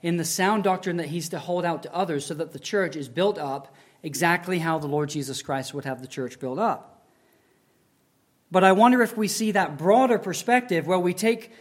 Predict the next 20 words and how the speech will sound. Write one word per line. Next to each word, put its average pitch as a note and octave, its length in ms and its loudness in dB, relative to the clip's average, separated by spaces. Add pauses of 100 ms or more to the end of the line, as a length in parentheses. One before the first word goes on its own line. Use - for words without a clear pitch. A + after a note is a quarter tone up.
his E3+ 280 0
knowledge G#3+ 440 6
of G3 140 2
the G3 80 4
word F3 280 2
and D#3+ 140 -4
doctrine D3 680 0 (1200)
and F3+ 200 0
keep B3+ 440 -2
close B3+ 400 4
at A#3+ 220 2
hand F3 560 0
as F3+ 240 0
a E3 140 0
package A#3+ 480 0
deal E3+ 400 0
the D3+ 100 -4
requirement E3+ 600 0
for G3+ 260 0
him D3+ 300 -4